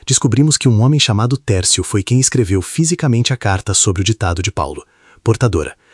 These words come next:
A carta foi entregue à igreja em Roma por Febe, uma diaconisa da igreja em Cencreia. Romanos dezesseis, um. Três. Data e ocasião.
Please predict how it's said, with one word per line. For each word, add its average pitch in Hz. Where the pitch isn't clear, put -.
A 131
carta 160
foi 143
entregue 110
à 85
igreja 104
em 123
Roma 107
por 131
Febe, 85
uma 101
diaconisa 107
da 139
igreja 107
em 110
Cencreia. 95
Romanos 92
dezesseis, 90
um. 73
Três. -
Data 120
e 131
ocasião. 110